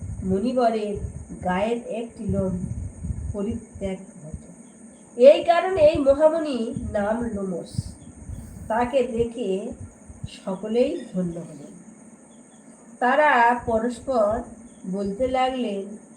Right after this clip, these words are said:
যে, "আমাদের বহু জন্মের সৌভাগ্যর ফলে আজ আমরা এই মুনিবরের সাক্ষাৎ লাভ করলাম।"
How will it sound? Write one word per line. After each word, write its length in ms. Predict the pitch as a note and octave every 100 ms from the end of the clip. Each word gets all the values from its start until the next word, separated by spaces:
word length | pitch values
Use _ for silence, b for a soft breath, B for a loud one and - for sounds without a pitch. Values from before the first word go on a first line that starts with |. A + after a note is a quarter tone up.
| - -
যে, 380 | A3+ C4 C#4+ B3+ - A3 A#3 - - -
"আমাদের 760 | F#3 G#3 A#3+ B3 C4+ C#4+ C#4+ G#3+
বহু 380 | A3 G#3+ D#4 G#4
জন্মের 500 | D4+ C#4+ C4 A3+ F#3 - - - - - - - - -
সৌভাগ্যর 800 | - C#4 E4+ D4 G#4+ G4 G#4 G#4 -
ফলে 300 | A#3 F#3 D#3+ - - - -
আজ 300 | F#3 G#3+ B3
আমরা 600 | - G#3 B3+ C#4 G#3+ D#3+ - - - - - - - - - - - -
এই 440 | A#3+ B3+ D4 E4 F#4+ - -
মুনিবরের 600 | G#3+ G#3 A#3+ C4+ C4+ C#4
সাক্ষাৎ 560 | C#4 - A3+ A#3 - C4
লাভ 220 | G3 F3+ G#3
করলাম।" 260 | D3+ C#3+